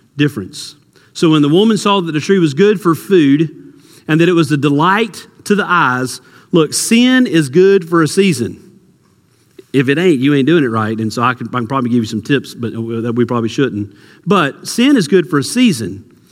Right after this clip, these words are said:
It's because the serpent is crafty. The enemy wants to suck you in. And that the tree was to be desired and to make one wise. She took of its fruit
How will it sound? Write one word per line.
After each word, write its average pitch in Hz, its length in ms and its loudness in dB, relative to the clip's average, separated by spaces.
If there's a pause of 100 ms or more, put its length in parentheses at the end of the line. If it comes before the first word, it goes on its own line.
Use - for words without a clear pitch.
(180)
It's 185 160 2
because 185 420 -2
the 147 100 -2
serpent 170 640 -2
is 131 200 -4
crafty. 151 640 -4
The - 400 -18
enemy 214 360 2
wants 143 500 -2
to 131 60 -6
suck 156 380 -4
you 143 160 0
in. 104 440 -2 (1700)
And 196 220 2
that 190 120 2
the 165 80 2
tree 247 520 2
was 180 440 2 (240)
to 196 100 2
be 175 200 2
desired 196 680 2 (760)
and 160 120 2
to 170 60 2
make 156 220 0
one 120 460 0
wise. 143 800 -2 (600)
She 170 320 -2
took 220 400 0 (360)
of 170 140 0
its 185 200 -2
fruit 117 500 -2